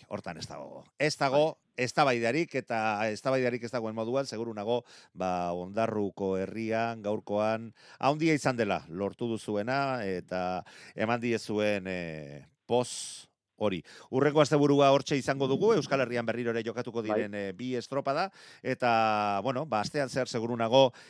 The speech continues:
Speaker 1: irrifar handi batekin ekingo diozuela egin beharreko lanei, eta beste serie bat, eh, eskatzen dizuenean, edo ez dakit beste ziaboga bat, o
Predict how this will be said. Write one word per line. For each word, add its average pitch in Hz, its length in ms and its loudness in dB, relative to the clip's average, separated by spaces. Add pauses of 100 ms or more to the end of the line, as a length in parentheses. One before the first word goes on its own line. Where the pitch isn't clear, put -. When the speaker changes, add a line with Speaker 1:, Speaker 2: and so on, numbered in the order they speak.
(100)
Speaker 1:
irrifar 135 840 4
handi 139 180 2
batekin 127 340 2
ekingo 123 300 0
diozuela 104 500 2
egin 107 200 -4
beharreko 101 400 0
lanei, 127 360 2 (300)
eta 117 500 6
beste 131 260 0
serie 135 260 0
bat, 123 240 2
eh, 117 260 2
eskatzen 117 340 -6
dizuenean, 113 520 -4
edo 104 200 -2
ez 98 120 -4
dakit 110 440 -6
beste 113 220 -10
ziaboga 113 400 -4
bat, 117 280 -2
o 101 260 -4